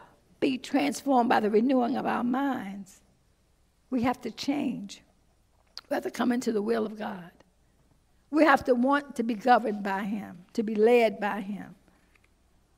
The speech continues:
And here it is, God is really pleading with his own people, "Do not leave me for a king."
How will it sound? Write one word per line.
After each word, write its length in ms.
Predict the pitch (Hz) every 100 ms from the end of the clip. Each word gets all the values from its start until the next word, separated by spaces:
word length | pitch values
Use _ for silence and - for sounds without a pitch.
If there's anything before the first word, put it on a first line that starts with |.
| _ -
And 140 | 247
here 220 | 294 311
it 100 | 285
is, 240 | 262 247 247
God 360 | 254 262 247
is 180 | 226 233
really 460 | 262 262 269 247 - _ _ _ _ _ _ _ _ _ _ _
pleading 460 | - 330 349 302 262
with 120 | 247
his 180 | 220 220
own 320 | 254 262 269
people, 340 | 269 294 - 220
"Do 340 | 185 254 254
not 320 | 262 247 254
leave 280 | 254 262 226
me 180 | 208 220
for 220 | 214 208
a 40 | 226
king." 500 | - 220 202 196